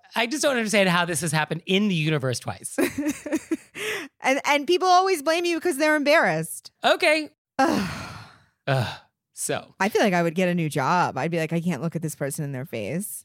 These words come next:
Speaker 1: Yeah, it's hard to work with people you don't respect. It's true.
Speaker 2: <laughs> Yeah, I'd be like, "Why would you make me feel bad? I made you a cake. I came to your party. I confirmed."
Speaker 1: And you know he ate that cake, and you know he enjoyed it.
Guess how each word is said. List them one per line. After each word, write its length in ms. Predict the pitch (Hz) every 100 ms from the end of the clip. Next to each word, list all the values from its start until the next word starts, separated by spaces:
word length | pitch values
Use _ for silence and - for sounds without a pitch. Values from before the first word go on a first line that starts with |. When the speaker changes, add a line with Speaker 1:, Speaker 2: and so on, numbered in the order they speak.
| _
Speaker 1:
Yeah, 320 | 196 240 285
it's 100 | 277
hard 180 | 247 330
to 120 | 359 311
work 220 | 233 240
with 80 | 226
people 180 | 202 170
you 80 |
don't 120 | 160 120
respect. 480 | - 185 147 - _ _ -
It's 80 | -
true. 260 | 190 185 -
Speaker 2:
<laughs> 40 |
Yeah, 380 | 269 - 349 294
I'd 120 | 311
be 120 | 285
like, 180 | 302 277
"Why 300 | 247 262 359 440
would 220 | 440 392
you 60 | 403
make 200 | 403 339
me 220 | 370 381 453 -
feel 220 | 359 415
bad? 380 | 381 262 214 208
I 80 | 269
made 220 | 339 381
you 100 | 440
a 40 |
cake. 480 | - 269 330 494 -
I 60 | 233
came 240 | 339 370
to 80 | 392
your 80 | 415
party. 480 | - 269 403 403
I 60 | 240
confirmed." 920 | 294 262 - 277 392 370 202 175 190 -
Speaker 1:
And 160 | 180
you 100 | 190
know 220 | 185 196 254
he 180 | 180
ate 200 | 160 160
that 160 | 131 123
cake, 340 | 156 139 120 -
and 120 | 123
you 80 | 110
know 140 | 131
he 120 | 117
enjoyed 320 | 95 104 117
it. 140 | 101